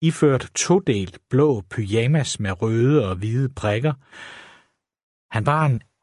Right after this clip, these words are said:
atten karat rødguldsring på højre ringfinger med inskriptionen Mike nul seks nul otte treoghalvfems.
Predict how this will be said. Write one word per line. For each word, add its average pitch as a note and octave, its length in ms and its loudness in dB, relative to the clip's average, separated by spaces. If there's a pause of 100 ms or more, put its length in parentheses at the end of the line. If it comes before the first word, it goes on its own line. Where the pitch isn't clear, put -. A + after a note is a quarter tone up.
(140)
atten C#3+ 300 2
karat F#2+ 640 -4
rødguldsring A2 1000 -2
på G2+ 160 -4
højre G#2+ 440 0
ringfinger G#2+ 720 -2
med B2+ 140 0
inskriptionen C3+ 1120 0
Mike A#2 680 0 (680)
nul G#2+ 160 -2
seks - 600 -6
nul F#2 200 -4
otte G#2+ 420 -2
treoghalvfems. G2+ 1120 -6